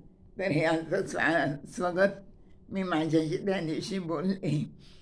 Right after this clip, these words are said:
आणि त्याप्रमाणे पुढं माझ्याकडनं मग बरीच पुस्तकं, ललित पुस्तकं,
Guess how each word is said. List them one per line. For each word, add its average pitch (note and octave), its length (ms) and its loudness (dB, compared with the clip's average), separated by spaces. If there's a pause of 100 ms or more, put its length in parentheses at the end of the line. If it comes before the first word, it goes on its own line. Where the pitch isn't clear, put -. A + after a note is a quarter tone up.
(200)
आणि F3 280 -4
त्याप्रमाणे F3 640 0
पुढं E3 360 -2
माझ्याकडनं - 760 -2
मग E3+ 280 -6 (520)
बरीच F#3+ 500 0
पुस्तकं, F3+ 500 -2
ललित F#3 420 6
पुस्तकं, F3 760 -2